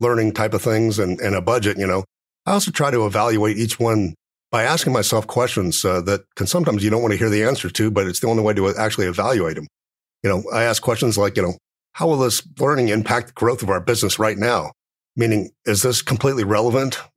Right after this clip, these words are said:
Uh, you know, or is it just a cool subject that I would like to know a lot, a lot about that I don't really need, and it's not really gonna move the company forward right now? And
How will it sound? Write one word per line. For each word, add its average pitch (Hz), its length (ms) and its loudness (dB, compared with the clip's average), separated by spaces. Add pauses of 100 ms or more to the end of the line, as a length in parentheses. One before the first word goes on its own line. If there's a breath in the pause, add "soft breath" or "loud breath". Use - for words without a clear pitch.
Uh, 95 140 -2
you 113 100 0
know, 90 200 0 (340)
or 110 120 2
is 101 80 -2
it 104 60 -2
just 104 320 0 (180)
a 107 100 0
cool 113 280 0
subject 113 380 0
that 98 100 2
I 98 120 2 (120)
would 95 140 -2
like 98 180 0
to 110 80 0
know 107 160 2
a - 20 2
lot, 107 360 0
a 104 40 -2
lot 107 160 2
about 107 300 0
that 92 100 0
I 87 60 -2
don't 110 220 -2
really 104 200 2
need, 101 220 0
and - 20 0
it's 90 140 -2
not 101 160 0
really 104 140 0
gonna 98 120 2
move 92 220 0
the 90 100 -4 (120)
company 110 240 0
forward 110 260 0
right 98 180 0
now? 110 320 -2 (760)
And 101 280 0